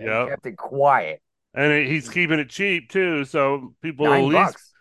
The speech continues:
Speaker 2: nine bucks is nothing. I might subscribe to check it out
Speaker 1: That's
Speaker 2: for
Speaker 1: less
Speaker 2: a month,
Speaker 1: than,
Speaker 2: you
Speaker 1: that's
Speaker 2: know?
Speaker 1: less than, uh, Netflix.
Speaker 2: Yeah,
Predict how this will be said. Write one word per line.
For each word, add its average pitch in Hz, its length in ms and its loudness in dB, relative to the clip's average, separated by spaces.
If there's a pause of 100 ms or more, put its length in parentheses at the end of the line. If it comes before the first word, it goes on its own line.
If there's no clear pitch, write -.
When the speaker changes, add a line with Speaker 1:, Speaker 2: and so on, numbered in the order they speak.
(160)
Speaker 2:
nine 196 220 2
bucks 202 260 4
is 156 120 -4
nothing. 165 340 0
I 156 140 -4
might 165 280 -4
subscribe 135 540 -4
to 123 100 -8
check 131 240 -4
it 135 80 -2
out 123 100 2
Speaker 1:
That's 214 220 4
Speaker 2:
for 143 120 0
Speaker 1:
less 127 160 6
Speaker 2:
a 131 40 0
month, 127 220 0
Speaker 1:
than, 120 160 -6
Speaker 2:
you 110 80 -4
Speaker 1:
that's 170 140 2
Speaker 2:
know? - 80 0
Speaker 1:
less 202 280 -4
than, 196 240 -8
uh, 170 220 -6
Netflix. 131 760 -8 (640)
Speaker 2:
Yeah, 127 100 -12